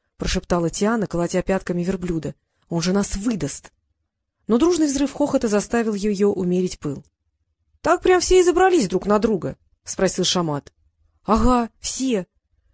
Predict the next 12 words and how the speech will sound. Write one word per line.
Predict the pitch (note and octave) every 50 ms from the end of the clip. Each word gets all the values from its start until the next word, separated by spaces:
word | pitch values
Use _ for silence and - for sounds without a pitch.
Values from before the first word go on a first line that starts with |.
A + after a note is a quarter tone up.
| _ _
Только | _ - B3 - - D4
их | D4+ B3+
предводительница, | - B3+ B3 A3 B3 C4 C#4 E4 F#4+ F4+ A3+ G3+ F#3 F3 - F#3+
Гру, | E3+ F3 A#3+ D4 D4 G#3+ D3+ _ _ _ _ _ _ _ _ _
осталась | E3+ F3 - - C4 D4 E4+ D#4+
стоять. — | - - - F4+ F4+ D4+ C4 G3+ D3+ - - - _ _ _ _ _ _ _ _ _ _ _ _ _ _ _ _ _ _ _ _
О, | _ E3+ F#3+ B3+ D4+ C#4 G3+ C3+ - _ _ _ _ _ _
расскажи | - - G3+ - - E4 G4+ A4 G4+
нам | C4+ G3+ F#3
про | - A3 A#3+
гномьих | A#3+ C4 C4+ A3+ G3 G3 G3+
женщин, — | A3+ D4 B3+ E3+ - - - -